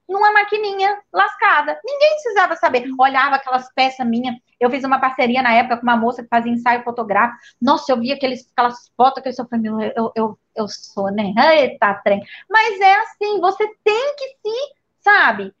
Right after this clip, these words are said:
Por mais simples que é feito aquilo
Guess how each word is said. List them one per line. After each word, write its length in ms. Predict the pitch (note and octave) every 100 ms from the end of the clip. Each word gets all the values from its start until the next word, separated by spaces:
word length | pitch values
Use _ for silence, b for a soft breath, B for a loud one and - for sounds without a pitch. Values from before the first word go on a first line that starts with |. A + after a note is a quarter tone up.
| _ F#4
Por 160 | F4
mais 460 | E4 F4+ A4 A#4 -
simples 400 | F#4+ G#4 G4 F#4
que 120 | -
é 160 | F4 G4 -
feito 400 | F4+ F#4+ G#4+ F4
aquilo 640 | C#4+ - E4 F4+ B3 F#3